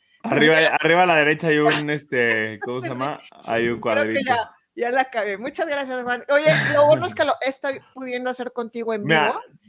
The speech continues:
Speaker 1: para
Speaker 2: En
Speaker 1: la
Speaker 2: vivo,
Speaker 1: gente que,
Speaker 2: ¿verdad?
Speaker 1: que, o sea, estas cosas pasan. Ayer teníamos, justo lo platicamos antes, ayer tenía yo una transmisión en vivo con LinkedIn, o sea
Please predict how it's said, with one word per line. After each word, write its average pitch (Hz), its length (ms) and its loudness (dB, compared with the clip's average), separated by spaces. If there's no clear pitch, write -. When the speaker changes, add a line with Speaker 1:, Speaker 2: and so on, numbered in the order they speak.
Speaker 1:
para 147 160 6
Speaker 2:
En 151 60 6
Speaker 1:
la 156 80 4
Speaker 2:
vivo, 165 100 0
Speaker 1:
gente 185 220 2
que, 190 140 4
Speaker 2:
¿verdad? 131 200 0
Speaker 1:
que, 131 680 0
o 131 60 -16
sea, 151 140 0
estas 190 240 -4
cosas 190 160 -2
pasan. 160 340 -2
Ayer 151 260 -4
teníamos, 165 540 -6
justo 135 220 -10
lo 135 100 -8
platicamos 123 380 -8
antes, 127 160 -16
ayer 127 240 -2
tenía 151 320 -2
yo 143 180 4
una 139 240 -4
transmisión 120 460 -6
en 127 100 -4
vivo 123 400 0
con 131 220 4
LinkedIn, 143 600 2
o 98 60 -10
sea 127 340 2